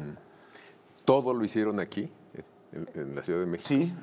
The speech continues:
Speaker 1: Porque
Speaker 2: To-
Speaker 1: ahora las producciones se graban en Colombia, se editan aquí, se van a Miami, etcétera.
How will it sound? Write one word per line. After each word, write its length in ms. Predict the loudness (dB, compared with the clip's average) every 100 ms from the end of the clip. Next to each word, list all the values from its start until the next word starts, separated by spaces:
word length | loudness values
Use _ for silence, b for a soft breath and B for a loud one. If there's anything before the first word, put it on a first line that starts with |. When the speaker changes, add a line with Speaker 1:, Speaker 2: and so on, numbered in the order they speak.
| -12 -6
Speaker 1:
Porque 160 | 0
Speaker 2:
To- 60 | 2
Speaker 1:
ahora 120 | 2
las 140 | 0
producciones 480 | 0 -4 0 -2 -2
se 100 | -4
graban 280 | 0 0 0
en 60 | -4
Colombia, 640 | -4 -2 0 0 0 -2
se 520 | -2 -4 -4 -2 -4 -8 -8
editan 440 | -6 -6 -2 -2 -4
aquí, 340 | -8 -8 -6
se 120 | -4
van 140 | -4 -4
a 20 |
Miami, 440 | -6 -4 -4 -4
etcétera. 420 | -8 -8 -8 -10